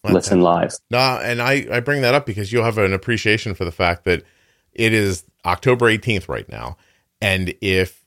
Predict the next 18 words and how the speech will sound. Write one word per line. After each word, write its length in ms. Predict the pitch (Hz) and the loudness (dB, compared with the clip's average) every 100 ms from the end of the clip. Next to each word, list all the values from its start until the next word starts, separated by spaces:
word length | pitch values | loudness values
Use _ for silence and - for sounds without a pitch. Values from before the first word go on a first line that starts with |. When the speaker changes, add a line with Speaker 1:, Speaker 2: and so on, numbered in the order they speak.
| _ _ - | _ _ -8
Speaker 1:
you 160 | 101 110 | -6 -2
contacted 500 | 117 113 110 104 101 | -2 0 0 -2 -2
me 80 | |
today 500 | 90 85 95 85 78 - | -2 0 2 2 0 -4
and 180 | 92 95 | -6 -2
you 80 | |
weren't 300 | 101 95 - | 0 -2 -2
you, 400 | 90 98 58 87 - | 0 0 0 -6 -6
you 80 | 87 | -4
know 80 | 82 | -2
what 80 | 78 | -2
I 60 | |
mean? 180 | 76 85 | -2 -2
Like, 180 | 80 71 | -2 -2
I 140 | 101 | 0
have 180 | 101 82 | 0 0
you 200 | 90 85 | 0 -2
on, 200 | 82 73 | -2 -6